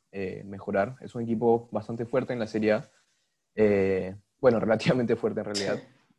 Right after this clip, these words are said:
Speaker 1: Para el Inter sí es bastante fuerte, sabemos que nos complica
Speaker 2: <laughs> Siempre
Speaker 1: mucho.
Speaker 2: complica, sí.
Speaker 1: Pero yo creo que si Belotti y, y Sasa, como dices, tienen una buena temporada, eh, pueden salir adelante.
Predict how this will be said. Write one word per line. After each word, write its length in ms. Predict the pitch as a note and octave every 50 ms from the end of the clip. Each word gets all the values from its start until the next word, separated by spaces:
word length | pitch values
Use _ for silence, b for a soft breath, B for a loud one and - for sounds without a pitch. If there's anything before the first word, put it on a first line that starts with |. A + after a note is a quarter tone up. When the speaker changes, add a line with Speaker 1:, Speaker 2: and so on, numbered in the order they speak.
| _ _ _ _ _ _ _ _ -
Speaker 1:
Para 140 | D3 C3+
el 100 | C3 C#3
Inter 360 | D3 D3 C3+ D3 C#3+ C3+ C3 B2+
sí 200 | - D3 C#3 B2+
es 60 | B2
bastante 300 | A#2+ G#2 - A#2+ A2 A2
fuerte, 300 | - A#2 G#2+ G3+ E3+ -
sabemos 220 | - D#3+ G#2+ G#2
que 80 | - A2+
nos 100 | G#2 -
complica 320 | - - _ A2+ G#2 A2
Speaker 2:
<laughs> 0 |
Siempre 220 | G#2+ G#2+ A2 C3+ C3
Speaker 1:
mucho. 60 | B2
Speaker 2:
complica, 440 | B2+ A#2 A#2 A#2+ A#2 A2+ A2+ A2 A2+
sí. 240 | - - B2 A#2 A#2 - - _ _ _ _ _ _ _ _ _ _ _ _ _ _ _ _ _ _ _ _
Speaker 1:
Pero 380 | - B2 A#2 A2+ A#2 A#2 A#2
yo 100 | A#2+ B2+
creo 140 | B2+ D3 D3
que 80 | D3 C#3+
si 100 | - C3+
Belotti 560 | A2+ A2 A#2 A#2 A#2 A#2+ A#2+ A#2+ A#2+ B2 -
y, 400 | - A2 G#2+ G#2 G2+ G2+ G2+ E2+
y 40 | G#2+
Sasa, 300 | G#2 - A2 G#2 - A2+
como 160 | G#2 A2 G#2
dices, 180 | G2+ G2+ - A2+
tienen 180 | - A2 G#2+ A2
una 140 | A2+ A2
buena 180 | G#2+ G#2 G#2+ G#2+
temporada, 680 | - A#2 G#2 - G#2 G2+ G2+ G2+ G#2 A2+ A#2+ A#2 - _ _ _
eh, 640 | - G2+ G2+ - G1+ - - - - - - -
pueden 200 | - A2 G#2+ A2
salir 260 | G#2 - G#2 G#2 G2+ G2+
adelante. 540 | G2 F#2+ F#2+ F#2+ F#2+ F#2+ - F#2+ G#2 G2+